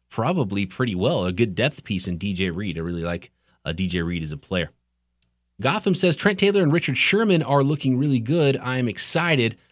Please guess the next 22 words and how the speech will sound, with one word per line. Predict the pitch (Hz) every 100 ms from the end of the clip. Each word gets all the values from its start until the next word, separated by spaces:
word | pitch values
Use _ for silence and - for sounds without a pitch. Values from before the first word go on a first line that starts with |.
| -
I |
was | 107 107
never | 185
too | 151 151
high | 135 139
on | 131
Jalen | 110 127 113
Hurd, | 95 135 135 135
and | 123 120 117
for | - 123 120
a | 107
rookie | 113 151 143
to | 117
get | 127
involved | 110 120 123 101
in | 117
fights | 101 - 135 127 120
is | 98
never | 104 147 147
a | 107
good | 101 98
look. | 101 101 -